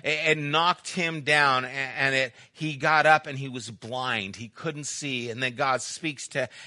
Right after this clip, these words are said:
Ananias and tells him, "You need to go talk to this man who's persecuting people like you."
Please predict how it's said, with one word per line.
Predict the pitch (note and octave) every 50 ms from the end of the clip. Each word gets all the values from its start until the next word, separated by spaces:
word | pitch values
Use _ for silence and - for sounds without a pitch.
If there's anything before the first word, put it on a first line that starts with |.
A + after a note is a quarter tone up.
| - -
Ananias | C#3 D3 D3 C#3+ C#3 C3+ C#3 C#3 C#3 C#3 C3 A#2+ - D3
and | C3
tells | - C#3+ C3+ C3 B2 B2+
him, | B2+ B2
"You | B2+ C3+
need | C#3 D3+ D3 C#3+ B2+
to | B2+
go | A#2+ B2+ C#3 C#3 C3+ B2+ B2 - - - _ -
talk | - F3+ D#3+ D#3+ -
to | - D#3+
this | C3 C3 - -
man | B2+ B2 B2 A#2+ A#2
who's | B2 A#2+ A2+ G#2+
persecuting | - - - - F#3 E3+ - D3+ C3+ - - D3 C#3+ C3 C3 B2 A#2+ G#2+ - - - - - - _ _
people | - D3 C3+ - B2+ B2+
like | C3+ C3 B2+ A#2+ - -
you." | C#3 C#3+ C3+ B2+ A#2 A#2 A#2 A2